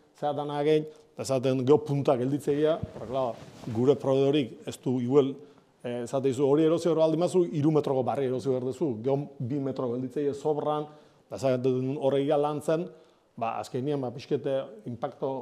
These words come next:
osea, huella karbono oso hartu ezko de todo el proceso zein da merkiagoa. Zene, bai, mekanizagoa bar-, makinen bertan garbi dago. Baina, dudio duguna, ostra, baina osuna hartu ezko, ostra,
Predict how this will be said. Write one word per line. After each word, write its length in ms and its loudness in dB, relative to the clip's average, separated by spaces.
osea, 160 -6
huella 400 0
karbono 440 -4
oso 300 2
hartu 260 0
ezko 200 -2
de 140 -4
todo 180 0
el 80 -2
proceso 440 -4
zein 240 -2
da 100 -4
merkiagoa. 640 -4
Zene, 240 -8
bai, 160 -2
mekanizagoa 680 2
bar-, 360 2
makinen 500 -2
bertan 300 -2
garbi 280 -2
dago. 380 -4
Baina, 260 0
dudio 500 6
duguna, 360 2
ostra, 200 0
baina 200 0
osuna 340 2
hartu 220 -2
ezko, 260 -4
ostra, 260 -6